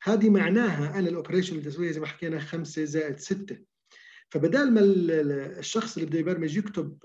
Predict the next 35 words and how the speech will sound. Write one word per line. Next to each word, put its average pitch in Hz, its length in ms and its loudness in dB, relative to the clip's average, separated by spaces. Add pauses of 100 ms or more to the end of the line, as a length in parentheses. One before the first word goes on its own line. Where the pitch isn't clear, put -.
(140)
الكوماند 180 640 -2
تبعه 170 280 -2
بهذا 147 240 -4
الشكل، 190 420 -2
أجي 165 180 -6
أحكي 160 240 -8
له: 139 180 -6 (280)
"هذه 185 640 0
اكتبها 165 500 -2
أنت 160 220 -8
add، 151 560 -8 (800)
وهذه 170 380 2
اكتبها 147 460 -4
مثلًا 143 440 -4
فايف، 185 640 -4 (220)
وهذه 151 400 -4
ستة." 190 420 -4 (800)
زي 190 140 6
هيك، - 460 -2
اجمع 180 320 0
لي 185 100 2
إياهم. 165 400 -2 (360)
فالآن 233 720 0
أنو 247 180 2
أسهل 190 440 -2
إني 170 240 -6
أكتب 180 280 -4
بهاي 165 260 -2
الطريقة 170 500 -2
ولا 170 180 0
بهاي 156 160 0
الطريقة؟ 156 480 0
Definitely 160 500 0
بهاي 139 240 -2
الطريقة، 131 480 -6